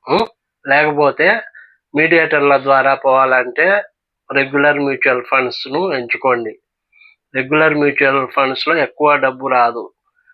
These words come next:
డైరెక్ట్ మ్యూచువల్ ఫండ్స్‌లో ఎక్కువ డబ్బు వస్తుంది మనకు. ఎందుకంటే, ఆ, లో ఎక్స్‌పెన్స్ రేషియో ఉంటుంది, కమిషన్లు తక్కువ. అందుకు మీకు అవగాహన ఉంటే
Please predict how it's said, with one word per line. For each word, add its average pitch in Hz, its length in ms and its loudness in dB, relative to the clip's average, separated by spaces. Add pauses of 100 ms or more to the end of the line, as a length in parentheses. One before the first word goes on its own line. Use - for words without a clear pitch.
(180)
డైరెక్ట్ 143 420 0
మ్యూచువల్ 143 440 0
ఫండ్స్‌లో 139 500 -2
ఎక్కువ 147 320 0
డబ్బు 135 280 -2
వస్తుంది 127 420 -2
మనకు. 117 380 -8 (200)
ఎందుకంటే, 143 460 -2 (680)
ఆ, 135 140 -4
లో 139 220 2 (100)
ఎక్స్‌పెన్స్ 156 420 0
రేషియో 135 480 0
ఉంటుంది, 117 420 -6 (460)
కమిషన్లు 143 640 0
తక్కువ. 123 280 -2 (440)
అందుకు 139 400 -4
మీకు 143 260 -2
అవగాహన 147 500 2
ఉంటే 156 400 0